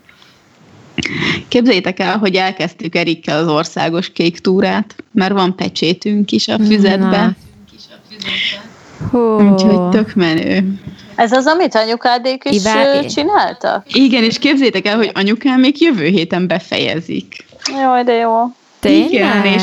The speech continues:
Speaker 1: ö, az, az utolsó szakaszon mennek végig jövő héten. És ugye ez összesen,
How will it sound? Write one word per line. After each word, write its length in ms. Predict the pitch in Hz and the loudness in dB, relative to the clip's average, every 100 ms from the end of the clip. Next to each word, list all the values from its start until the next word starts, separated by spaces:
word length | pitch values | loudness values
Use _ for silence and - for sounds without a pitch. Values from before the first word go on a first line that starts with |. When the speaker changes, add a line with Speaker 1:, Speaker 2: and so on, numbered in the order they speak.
| 185 | 0
Speaker 1:
ö, 180 | 214 214 - | 0 0 0
az, 160 | 247 226 | -2 0
az 200 | - 240 | 0 0
utolsó 460 | 254 143 180 180 | 0 -2 -2 -2
szakaszon 920 | 185 190 185 165 - 160 160 165 139 - _ - | -2 -4 -4 -8 -2 0 2 0 -4 -12 _ -2
mennek 580 | - 170 175 160 170 | 2 2 2 0 -2
végig 400 | 175 151 147 165 | -2 -2 0 0
jövő 320 | 180 165 143 165 | 0 0 0 0
héten. 760 | 170 151 - 165 165 180 170 _ _ _ - - - - - | 0 -2 -2 -2 2 0 -2 _ _ _ -18 -10 -8 -8 -4
És 160 | 202 226 | 0 2
ugye 220 | 208 214 | 0 0
ez 120 | 220 | -2
összesen, 840 | - 233 233 226 226 233 214 220 | -2 -2 -2 -4 -2 -4 -2 -2